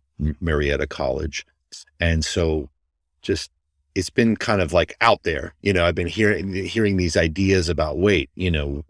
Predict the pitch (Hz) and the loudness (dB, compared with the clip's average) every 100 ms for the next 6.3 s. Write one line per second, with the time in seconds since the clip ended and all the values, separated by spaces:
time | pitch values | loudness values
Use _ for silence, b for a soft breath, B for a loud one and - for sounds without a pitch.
0 | - 82 - 101 113 85 80 87 82 - | -4 -4 0 2 4 4 4 4 2 -2
1 | 71 73 - 76 76 73 71 71 71 71 | -6 -6 -6 -4 -2 -4 -2 -2 -2 -4
2 | - 76 78 73 73 - _ _ _ - | -4 -2 0 0 -2 -6 _ _ _ -20
3 | _ - 71 73 71 - 71 64 - - | _ -8 -4 -4 -6 -8 -10 -12 -18 -2
4 | 95 90 85 - 76 73 73 _ 113 131 | 2 4 2 0 -4 -4 -10 _ 2 2
5 | 135 95 95 87 90 80 76 76 78 76 | 2 0 0 2 2 2 0 -4 -6 -8
6 | 78 - - | -10 -8 -8